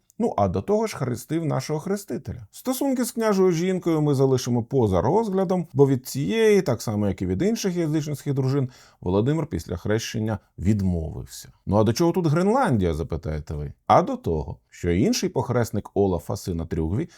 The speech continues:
Лейф Щасливчик Еріксон, став хрестителем Гренландії. Ті, хто дивився наше відео про Канаду, знають, що у вільний від хрещення час Лейф відкрив Америку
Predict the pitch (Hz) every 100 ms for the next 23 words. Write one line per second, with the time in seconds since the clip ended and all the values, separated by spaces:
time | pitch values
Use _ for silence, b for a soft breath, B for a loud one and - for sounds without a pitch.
0 | B - 104 147 139 - - 95 - 98
1 | 92 - - _ 104 127 180 - 233 247
2 | B _ - 175 - 117 113 - 127 127
3 | 123 120 87 107 110 123 120 73 - -
4 | - 185 - 131 120 113 - 104 104 104
5 | 95 92 98 156 147 277 285 226 120 104
6 | 87 78 b b - - 123 113 160 127
7 | 117 113 - 113 107 - 90 92 - 208
8 | 233 110 143 208 - 101 - 139 147 123
9 | 92 110 170 180 185